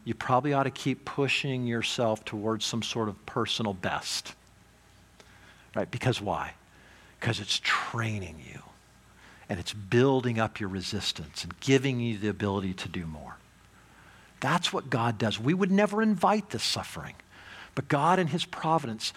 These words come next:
brings suffering into our lives and saying, "Watch, watch, if we'll allow it, it'll produce endurance. Endurance will produce character. Character will produce hope,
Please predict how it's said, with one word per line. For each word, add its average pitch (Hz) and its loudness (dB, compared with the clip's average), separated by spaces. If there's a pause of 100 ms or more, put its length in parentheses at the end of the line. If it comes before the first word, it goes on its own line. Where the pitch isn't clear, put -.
(200)
brings 113 0
suffering 170 2
into 151 -2
our 151 4
lives 123 -2 (500)
and 117 -2
saying, 120 2 (380)
"Watch, 160 0 (160)
watch, 120 2
if 107 -4
we'll 147 6
allow 202 6
it, - -6 (560)
it'll 131 6
produce 107 -4
endurance. 85 -6 (240)
Endurance 120 2
will 95 -6
produce - -2
character. - -4 (160)
Character 147 4
will 85 -12
produce 87 -8
hope, 92 -8